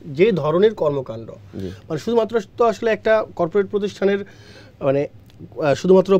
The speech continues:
Speaker 1: পণ্য বিক্রয় এবং পণ্য থেকে লাভ করা, সেটি তো শুধুমাত্র কাজ না।
Speaker 2: না, একদমই
Speaker 1: তার
Speaker 2: না।
Speaker 1: সোশ্যাল রেসপন্সিবিলিটির জায়গা আছে, তার
Speaker 2: Absolutely।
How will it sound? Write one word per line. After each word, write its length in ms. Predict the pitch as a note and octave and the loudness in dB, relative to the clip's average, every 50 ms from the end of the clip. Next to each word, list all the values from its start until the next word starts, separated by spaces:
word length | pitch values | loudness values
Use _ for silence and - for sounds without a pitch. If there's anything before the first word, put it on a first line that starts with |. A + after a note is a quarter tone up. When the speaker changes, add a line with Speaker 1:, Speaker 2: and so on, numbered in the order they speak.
| F#3 - | 4 4
Speaker 1:
পণ্য 240 | F#3 F3+ F#3+ G3 | 6 6 8 6
বিক্রয় 640 | F#3+ E3 D3 C#3+ F3 F3+ - - G3+ G#3 G#3 G3+ F#3+ | 6 4 4 2 0 0 0 2 2 2 4 4 4
এবং 220 | E3 D3+ D#3 D#3 D3+ - | 4 2 2 0 0 -2
পণ্য 260 | E3+ D#3+ D#3+ E3+ F3 | 0 2 2 2 2
থেকে 360 | E3+ F#3+ E3+ - F3 F3 F3 - | 0 -2 -2 0 0 0 0 -2
লাভ 500 | - D3 C3+ B2+ B2+ C3 C#3 C#3 C#3 C#3+ - - - - - - - - | -6 -4 -2 0 2 4 4 4 4 2 -2 -10 -18 -20 -20 -20 -4 0
করা, 340 | - D#3 D3+ B2+ A2+ A2 - - - - - - - - | 2 4 4 2 0 -2 -6 -16 -20 -20 -20 -20 -2 0
সেটি 140 | G3 G3+ | 0 0
তো 120 | B3 C4 C4+ | 0 0 -2
শুধুমাত্র 320 | B3+ C4 B3+ B3 G#3 A3+ | 0 2 4 4 4 2
কাজ 260 | G#3+ G3 D#3+ D3 D3+ | 2 2 2 2 4
না। 100 | D#3+ E3 | 4 4
Speaker 2:
না, 220 | E3 E3 D3+ C3+ - | 4 4 4 2 2
একদমই 300 | - D#3 E3 D3+ F3+ F#3+ | 0 0 2 2 4 6
Speaker 1:
তার 180 | E3+ D3+ A#2+ | 6 6 6
Speaker 2:
না। 80 | G2+ F#2 | 4 2
Speaker 1:
সোশ্যাল 260 | G#2+ F#2+ - A#3 G#3 | 0 0 0 2 4
রেসপন্সিবিলিটির 840 | G3+ G#3+ G3+ - - G#3 G3 F#3 - - G3+ F#3 F#3 F3 F#3 F3 E3 | 2 2 2 0 0 -2 -2 0 0 0 2 2 2 2 2 0 2
জায়গা 320 | D#3+ E3 D#3 D3+ D3+ C#3+ | 4 4 4 4 2 2
আছে, 260 | C#3 B2+ B2+ - D3+ D#3 | 0 0 -2 -4 -2 0
তার 300 | D3 D3 D3 E3 E3 E3 | 2 4 4 4 2 2
Speaker 2:
Absolutely। 440 | E3 D3+ C3 A#2 F#2+ F#2 F#2+ E2+ | 2 2 4 2 2 2 -2 -4